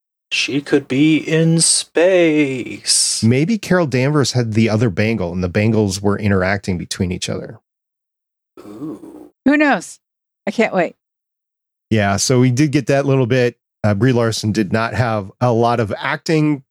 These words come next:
Speaker 2: but matter of fact, <laughs> she looked really surprised. In the middle of filming Miss Marvels, I, I would have to go back and take a look at the filming schedule. I'm pretty sure this was before they started filming Miss Mar-, or The Marvels.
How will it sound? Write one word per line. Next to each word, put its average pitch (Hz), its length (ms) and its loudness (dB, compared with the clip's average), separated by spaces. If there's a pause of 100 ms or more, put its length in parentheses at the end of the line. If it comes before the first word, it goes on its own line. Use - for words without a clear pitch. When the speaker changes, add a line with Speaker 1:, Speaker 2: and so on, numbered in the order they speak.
(100)
Speaker 2:
but 113 180 -2
matter 120 220 2
of 117 80 -4
fact, 110 440 -4
<laughs> - 60 -20
she - 260 -6
looked - 240 -8
really 117 220 2
surprised. 92 640 -2 (480)
In 175 100 2
the 208 80 4
middle 240 260 4
of 208 120 0
filming 180 440 2
Miss 151 160 2
Marvels, 120 400 0
I, 113 100 2
I 143 340 0
would 160 240 2
have 170 220 0
to 202 60 -2
go 160 120 4
back 131 280 0
and 127 80 0
take 123 200 -4
a - 20 0
look 113 220 0
at 104 80 -2
the 101 200 2
filming 127 380 0
schedule. 123 720 0
I'm 110 160 0
pretty 135 220 -2
sure 135 180 -2
this 113 240 -2
was 98 160 -2
before 113 460 0
they 113 80 0
started 117 340 -2
filming 113 340 0
Miss 110 160 0
Mar-, 113 240 0
or 113 160 0
The 98 280 -2
Marvels. 110 580 0